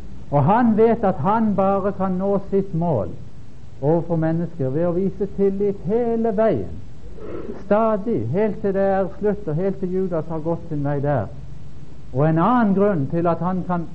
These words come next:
at han gjør det på denne måten, og at han må vise tillit helt til siste slutt,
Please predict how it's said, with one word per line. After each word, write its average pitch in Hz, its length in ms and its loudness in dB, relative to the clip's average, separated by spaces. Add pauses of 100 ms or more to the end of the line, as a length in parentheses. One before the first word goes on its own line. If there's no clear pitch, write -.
at 160 180 0
han 175 200 0
gjør 180 160 2
det 165 120 -2
på 170 80 -2
denne 165 260 0
måten, 151 480 0 (560)
og 143 120 4
at 160 160 2
han 185 160 2
må 175 120 2
vise 175 320 0
tillit 180 560 2
helt 180 220 0
til 156 140 -2
siste 175 380 -2
slutt, 185 240 0